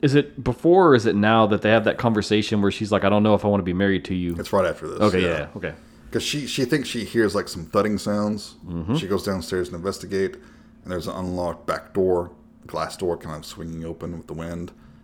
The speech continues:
Speaker 2: She closes it, locks it. Uh, there's some wet prints on the floor. She follows them into the room. Adolfo's in there, the living room, watching T V. And she's like, "You know, you didn't shut the door."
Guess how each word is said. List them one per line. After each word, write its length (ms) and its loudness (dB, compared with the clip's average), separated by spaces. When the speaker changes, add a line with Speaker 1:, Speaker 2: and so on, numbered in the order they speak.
Speaker 2:
She 140 -18
closes 400 0
it, 60 -4
locks 360 -4
it. 320 -4
Uh, 560 -8
there's 200 -12
some 120 -10
wet 200 -6
prints 280 -4
on 80 0
the 80 -2
floor. 380 2
She 140 -12
follows 400 -2
them 120 -2
into 120 -8
the 100 -8
room. 300 -8
Adolfo's 540 -4
in 100 -10
there, 340 -10
the 80 -8
living 220 -6
room, 280 -12
watching 240 -12
T 200 -14
V. 240 -16
And 200 -14
she's 120 -14
like, 140 -10
"You 60 -20
know, 60 -18
you 120 -16
didn't 160 -16
shut 160 -16
the 80 -20
door." 340 -12